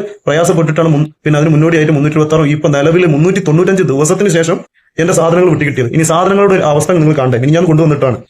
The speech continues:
ഇതാണ് മുക്കാലും കളവ് ചെയ്തിട്ടുണ്ട്, ബാക്കിയുള്ള സാധനങ്ങളാണ് കൊണ്ടുവന്ന് വെച്ചിട്ടുള്ളത് മുറ്റത്ത്. എന്റെ കാർ വണ്ടി നിർത്തേണ്ട സ്ഥലത്തും മറ്റുമായിട്ട് ഒതുക്കി വെച്ചേക്കുക. അപ്പോ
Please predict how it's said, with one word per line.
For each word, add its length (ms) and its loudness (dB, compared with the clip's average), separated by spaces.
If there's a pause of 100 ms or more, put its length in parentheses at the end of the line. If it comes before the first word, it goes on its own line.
(200)
ഇതാണ് 220 0 (220)
മുക്കാലും 340 0
കളവ് 240 2
ചെയ്തിട്ടുണ്ട്, 360 0 (400)
ബാക്കിയുള്ള 340 0
സാധനങ്ങളാണ് 460 0
കൊണ്ടുവന്ന് 420 0
വെച്ചിട്ടുള്ളത് 500 -2 (360)
മുറ്റത്ത്. 260 0 (180)
എന്റെ 200 -2
കാർ 160 2
വണ്ടി 220 2
നിർത്തേണ്ട 280 0 (360)
സ്ഥലത്തും 380 -2
മറ്റുമായിട്ട് 520 -2
ഒതുക്കി 240 -2
വെച്ചേക്കുക. 340 -2 (640)
അപ്പോ 240 0